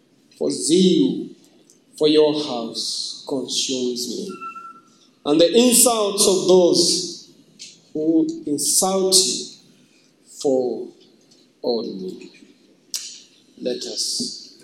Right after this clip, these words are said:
pray. Father, again,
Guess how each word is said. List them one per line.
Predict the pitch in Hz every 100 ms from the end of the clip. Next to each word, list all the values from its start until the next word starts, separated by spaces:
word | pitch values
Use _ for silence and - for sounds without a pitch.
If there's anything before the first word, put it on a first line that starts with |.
| -
pray. | - - - - - - - _ _ - - _ _ - _ _ _ _ _ _ _ _ _ _ _ - - - - - - _ _ - - - - - - - - - - - - - _ - - -
Father, | 214 208 202 180 151 165 170 170 160
again, | 170 180 175 170 170 170 - - - -